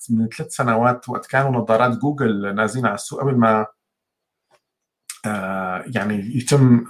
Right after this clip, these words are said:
قتل هذا المنتج، كان في تعاون بين جوجل وجامعة ماستريخت، وأنا قدرت أصل لجامعة جم-، آه، جامعة ماستريخت بهولندا.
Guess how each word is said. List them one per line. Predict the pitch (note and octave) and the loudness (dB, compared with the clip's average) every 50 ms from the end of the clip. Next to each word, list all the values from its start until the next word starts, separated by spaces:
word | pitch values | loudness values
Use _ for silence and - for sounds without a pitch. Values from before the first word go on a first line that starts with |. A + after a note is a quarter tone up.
| - - | -2 -2
قتل | - - - B2 A#2 | 0 2 4 4 4
هذا | - B2 A#2 A2+ A2+ | 4 2 2 4 4
المنتج، | G#2+ A2 B2+ D#3 D3 - - A2 A2 G#2+ - - - - - - - - - _ - | 4 4 4 4 4 4 4 4 4 2 0 -4 -12 -14 -14 -14 -14 -16 -16 _ 0
كان | D3 D3 C#3+ | 2 2 2
في | - - C#3+ | 0 -2 0
تعاون | - D3 C3 D#3 F3+ F3+ E3 D3 | 2 4 4 6 6 4 2 2
بين | B2 C3+ B2+ B2 | 2 2 2 2
جوجل | A#2+ D3 D3 C#3 D3+ C#3 | 2 0 0 2 2 2
وجامعة | B2+ A2+ A2+ B2+ C3 B2+ B2 - | 4 4 4 4 2 2 0 0
ماستريخت، | C3 D3 D#3+ - - - G#2+ G#2 F#2 - - - | 0 0 0 -2 -4 -6 -8 -8 -8 -8 -6 -4
وأنا | F2 D3+ D3+ | -2 -2 -2
قدرت | D#3+ D#3+ D#3+ F3 F3 - | -2 -2 -4 -4 -4 -4
أصل | - - - C#3+ C3 B2 A#2+ | -6 -2 0 0 2 2 2
لجامعة | A#2 A2 A#2+ A#2+ A#2+ B2 A#2+ A#2 | 2 2 2 2 2 2 0 0
جم-، | A2 - A#2+ A2+ A#2 | -2 -4 -4 -4 -2
آه، | - A2+ A2 A2 G#2+ - - | -2 -2 -2 -2 -4 -6 -4
جامعة | A2+ C3 B2+ B2 A2+ A2+ - | -2 -2 0 0 -2 -2 -2
ماستريخت | A#2+ A#2 A#2 - - A#2+ A#2 - - - | -4 -4 -4 -6 -10 -12 -14 -12 -12 -10
بهولندا. | G#2+ G#2+ A2+ C3 C#3+ D3 A#2 A2+ A2+ A#2+ B2 | -8 -4 -4 -4 -4 -2 0 0 0 0 -2